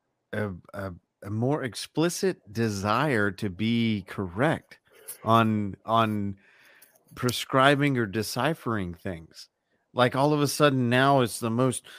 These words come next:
pressing moment of all time ever. No, it's not.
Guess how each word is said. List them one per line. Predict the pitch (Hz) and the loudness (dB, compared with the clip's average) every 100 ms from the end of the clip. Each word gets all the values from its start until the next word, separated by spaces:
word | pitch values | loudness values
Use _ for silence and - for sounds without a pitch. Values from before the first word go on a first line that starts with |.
| - _ | -20 _
pressing | - 131 - 147 | -2 -2 0 0
moment | 120 135 143 123 | 2 4 4 2
of | 104 82 _ _ | -2 -6 _ _
all | 117 131 127 | -2 0 -2
time | - - 139 135 120 - | -6 -6 -2 -2 -4 -6
ever. | 123 110 85 76 _ _ _ _ _ | -6 -6 -10 -12 _ _ _ _ _
No, | 262 220 98 80 | 2 2 2 -4
it's | 208 202 | -10 -6
not. | 247 254 165 - | 0 2 2 0